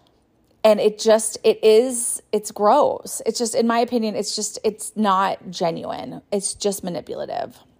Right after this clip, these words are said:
There was a lot of gaslighting. Um, not only, most, I'm gonna talk from the, the coach side of things, but, you know, if your business wasn't growing, it was always your fault.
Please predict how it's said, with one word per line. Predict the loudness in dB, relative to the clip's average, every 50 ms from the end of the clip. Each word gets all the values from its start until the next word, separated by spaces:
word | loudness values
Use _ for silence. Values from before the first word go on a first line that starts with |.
| _ _ _ _ _ _ _ _ _ _ _ _ -18 -6 0
There | 2 4 4
was | 6
a | 6
lot | 6 6 6 4
of | 2 2
gaslighting. | 2 2 2 2 0 0 0 2 2 2 2 0 0 0 0 -2 -4 -8 _ -20 -20 -20 -20 -20 -20 -20 -20 _ _ _ -6
Um, | -4 -2 0 0 0 0 -2 -4 -6 -10 -12 -16 -20 _ _ _ _ _ _ _ _ _ _ _ _ -2
not | 2 4 4 6 6
only, | 6 6 6 4 4 4 4 2 4 4
most, | 6 6 4 4 4 2
I'm | 2 2 2
gonna | 0 0
talk | 0 0 0 0 0
from | -4 -6
the, | -6 -6 _ _ _ -4
the | -2 -2 -2
coach | -2 -2 -4 -4 -2
side | -2 0 0 2 2
of | 0 -2
things, | -4 -6 -8 -8 -6 -2
but, | 0 0 0 0
you | -2
know, | -2 -2
if | -2 -2 -2 0
your | 0 0
business | 2 2 2 2 0 -2 -4 -2 -2
wasn't | -2 -2 -2 -4 -6
growing, | -2 -2 0 0 -2 -4 -6
it | -6
was | -4 0
always | 2 4 4 4 4 0 -2 -4
your | -6 -6
fault. | -6 -4 -4 -4 -4 -4 -6 -10